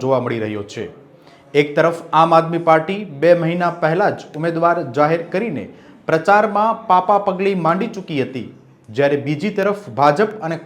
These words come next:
કોંગ્રેસે છેલ્લી ઘડીએ ઉમેદવાર જાહેર કરીને ધડાકો કર્યો. આ પેટા ચૂંટણીમાં મુખ્યત્વે જંગ તો ભાજપ અને આમ આદમી પાર્ટી વચ્ચે હોવાનું મનાઈ રહ્યું છે, પરંતુ કોંગ્રેસની ભૂમિકા પણ અતિ મહત્વની છે.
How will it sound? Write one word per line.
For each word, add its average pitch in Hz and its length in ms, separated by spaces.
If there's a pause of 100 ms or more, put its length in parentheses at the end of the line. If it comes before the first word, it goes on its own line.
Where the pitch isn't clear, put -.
(100)
કોંગ્રેસે 190 480 (420)
છેલ્લી 240 380
ઘડીએ 190 300
ઉમેદવાર 170 400 (180)
જાહેર 156 240
કરીને 151 340
ધડાકો 127 520
કર્યો. 107 240 (760)
આ 135 160
પેટા 143 300
ચૂંટણીમાં 160 640
મુખ્યત્વે 220 500 (320)
જંગ 185 240 (140)
તો 185 100 (240)
ભાજપ 151 520
અને 180 120 (160)
આમ 170 180
આદમી 160 320
પાર્ટી 156 380
વચ્ચે 139 320
હોવાનું 147 340
મનાઈ 139 260
રહ્યું 131 300
છે, 107 140 (600)
પરંતુ 220 400 (460)
કોંગ્રેસની 214 640
ભૂમિકા 202 420
પણ 190 240
અતિ 190 240
મહત્વની 143 640
છે. 104 160